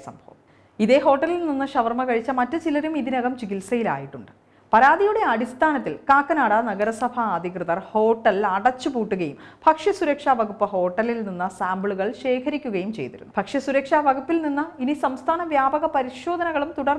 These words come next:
നടപടികളും പ്രതീക്ഷിക്കുകയും ചെയ്യാം. തലസ്ഥാനത്തെ ഒരു ഹോട്ടലിൽ നിന്ന് ഷവർമ്മ കഴിച്ച ഹരിപ്പാട് സ്വദേശിയായ യുവാവിന് ഭക്ഷ്യവിഷബാധയേറ്റതിനെ തുടർന്ന് ജീവൻ നഷ്ടമായത് രണ്ടായിരത്തി പന്ത്രണ്ടിലാണ്. അതിനുശേഷം കുറേ കാലത്തേക്ക് ഹോട്ടലുകളിൽ ഷവർമ്മ വെറുക്കപ്പെട്ട ഒരു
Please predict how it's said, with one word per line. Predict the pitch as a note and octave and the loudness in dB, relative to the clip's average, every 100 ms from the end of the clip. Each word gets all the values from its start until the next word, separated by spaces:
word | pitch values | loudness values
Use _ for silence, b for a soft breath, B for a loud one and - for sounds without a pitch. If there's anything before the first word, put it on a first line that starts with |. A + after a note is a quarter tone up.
| C#4+ | 0
നടപടികളും | B3+ C#4+ F4 E4+ B3+ B3+ | 0 0 -2 -2 -2 -2
പ്രതീക്ഷിക്കുകയും | F#3+ F3 F#3 E3+ - D3+ D3+ C#3+ | -4 -4 -8 -12 -10 -8 -10 -14
ചെയ്യാം. | A#2+ - _ b b - | -18 -20 _ b b -4
തലസ്ഥാനത്തെ | F#3+ A3 D4 D4+ D4+ D4 | -2 0 0 0 0 -2
ഒരു | C#4+ C#4+ | -2 0
ഹോട്ടലിൽ | A3+ G#3+ A3 D4 D#4+ C#4+ | 0 0 0 -2 -2 -4
നിന്ന് | A3+ G3+ - - | -4 -4 -8 -6
ഷവർമ്മ | A#3 B3+ E4 F4+ | -2 -2 0 0
കഴിച്ച | B3+ A#3+ B3 | 0 0 -2
ഹരിപ്പാട് | G3+ G3 G#3+ A#3 C4 | -2 -2 2 2 0
സ്വദേശിയായ | - G#3 G#3+ A3 A3+ G#3 | -6 -4 -4 -2 0 0
യുവാവിന് | G3 F#3+ F#3+ F#3+ F#3+ B B - | 0 -2 -2 -6 -10 B B 2
ഭക്ഷ്യവിഷബാധയേറ്റതിനെ | A3+ - D#4 B3 A#3 A#3 A#3 A#3 A#3 F#3+ G3 G#3+ G#3+ G#3 | 2 0 -4 -4 -4 -2 0 2 0 0 -2 -4 -4 -6
തുടർന്ന് | F3 F3 F#3 F#3+ | -6 -6 -6 -6
ജീവൻ | F#3+ G#3+ A3 | -6 -4 -6
നഷ്ടമായത് | A3 A#3 G#3+ G#3 G#3+ | -6 -6 -6 -4 -4
രണ്ടായിരത്തി | F#3 F#3+ G3+ F3+ - | -4 -4 -4 -6 -8
പന്ത്രണ്ടിലാണ്. | F3+ D#3 D#3+ F#3+ F3 C#3+ - _ _ _ _ _ b b | -8 -8 -8 -8 -8 -12 -16 _ _ _ _ _ b b
അതിനുശേഷം | F#3 A#3 D#4+ E4 D4 D4+ E4 - | -4 -2 -2 0 0 0 -4 -4
കുറേ | A#3+ B3+ - | 2 2 2
കാലത്തേക്ക് | D#4 D4+ C#4+ A#3+ A3+ | 0 0 -4 -4 -2
ഹോട്ടലുകളിൽ | G#3+ A#3+ A#3 G#3+ B3 - | -2 -2 -2 -2 -2 -2
ഷവർമ്മ | G#3 G#3 G#3+ G#3 | -2 0 -2 -4
വെറുക്കപ്പെട്ട | F#3+ G#3+ A3+ F#4+ E4+ C#4+ B3+ - | -4 -4 -2 -2 0 0 0 0
ഒരു | A3+ | -4